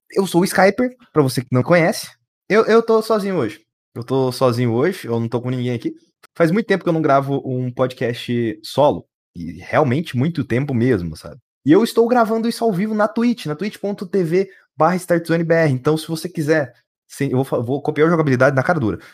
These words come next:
Se você quiser sentir esse calor humano, cola aí na, na Twitch, que você pode estar participando da próxima gravação, inclusive comentando, trocando ideia enquanto a gente grava. Além disso, temos nosso canal do YouTube, que é, é só você pesquisar Start Zone no YouTube que aparece,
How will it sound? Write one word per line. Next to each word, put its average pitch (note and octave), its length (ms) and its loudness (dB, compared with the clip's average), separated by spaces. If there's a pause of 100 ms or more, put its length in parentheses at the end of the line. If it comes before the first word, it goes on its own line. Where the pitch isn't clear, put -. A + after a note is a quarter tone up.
Se - 100 -16
você E3+ 140 -6
quiser D#3+ 340 0
sentir C#3+ 300 -4
esse D#3 180 -6
calor C#3+ 400 0
humano, B2+ 460 -2 (320)
cola C#3+ 320 2
aí C#3 100 -2
na, B2+ 260 0
na A#2 60 -2
Twitch, A#2+ 420 -4 (380)
que - 80 -8
você A#2+ 280 -4
pode A#2+ 420 0
estar - 320 -4
participando D3 640 -2
da C#3 80 2
próxima C3 320 -4
gravação, A#2+ 340 0
inclusive A#2+ 320 -8
comentando, A2+ 500 -4
trocando - 320 -6
ideia G#2 240 2
enquanto A2+ 480 -4 (400)
a A2 40 -2
gente A#2 160 -2
grava. E2+ 360 0 (400)
Além E3 220 2
disso, F#3 320 -2
temos E3 380 2
nosso D3+ 240 -2
canal C#3+ 260 0
do C#3 100 0
YouTube, E3+ 440 -4
que F3 120 -4
é, C#3+ 140 0 (460)
é - 20 -6
só A#3 100 -2
você G3 160 -2
pesquisar C#3 280 -2
Start A2+ 260 -2
Zone A2 220 0
no G#2+ 100 0
YouTube G#2 320 -2
que - 160 -6
aparece, A#2+ 560 0